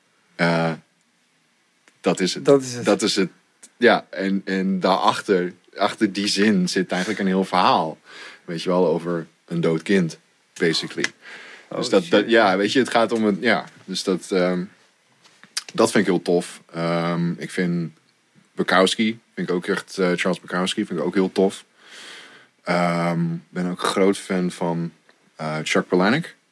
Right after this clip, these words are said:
Speaker 2: Oeh, die ken ik niet.
Speaker 1: Chuck Palahniuk is van, eh, Fight Club. Eh,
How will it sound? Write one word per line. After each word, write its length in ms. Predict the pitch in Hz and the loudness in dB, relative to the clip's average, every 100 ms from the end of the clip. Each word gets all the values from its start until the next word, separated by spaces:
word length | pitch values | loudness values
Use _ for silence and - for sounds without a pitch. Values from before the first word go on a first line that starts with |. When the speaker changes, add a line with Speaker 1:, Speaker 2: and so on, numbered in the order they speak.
| _ _ _ _ _ _ _ - 151 | _ _ _ _ _ _ _ -16 -8
Speaker 2:
Oeh, 200 | 131 127 | -6 -8
die 100 | 120 | -8
ken 120 | 120 | -8
ik 60 | |
niet. 140 | 110 107 | -6 -2
Speaker 1:
Chuck 180 | 107 - | -2 4
Palahniuk 320 | 117 120 117 | 4 4 2
is 160 | 113 - | -2 0
van, 320 | 104 104 101 _ _ - - _ _ - | 2 2 0 _ _ -20 -20 _ _ -14
eh, 80 | 107 101 | -14 -14
Fight 360 | - 117 117 110 | 2 4 4 4
Club. 240 | 92 85 _ | 0 -2 _
Eh, 100 | - | -6